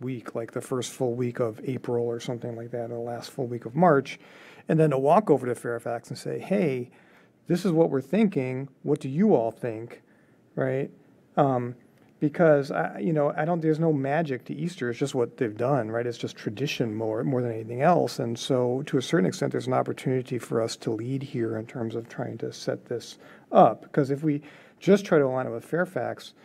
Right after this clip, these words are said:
you know, you know, that's gonna work most of the time, but it's not gonna work sometimes, and it's gonna end up being a little bit fudgy. Um,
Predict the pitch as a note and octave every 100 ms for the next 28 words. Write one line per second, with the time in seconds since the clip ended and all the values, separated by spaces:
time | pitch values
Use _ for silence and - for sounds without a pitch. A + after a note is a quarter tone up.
0 | - - - _ _ _ F3+ D3+ C#3+ G3
1 | G3+ D3 C3 C#3+ D3 E3+ C3 B2 B2+ B2
2 | - A#2+ B2+ B2+ C3 B2 - A#2+ A#2+ A#2
3 | A#2+ B2 - - C3 A#2+ - B2 A#2 A#2+
4 | - E3+ E3 D3+ C3+ C3 B2+ A#2+ - B2+
5 | C3+ B2 A#2+ B2 A#2+ A#2 A#2+ A#2 - -
6 | F3+ D3 C#3+ C3+ C3 - - - - -
7 | C#3+ C3 B2+ -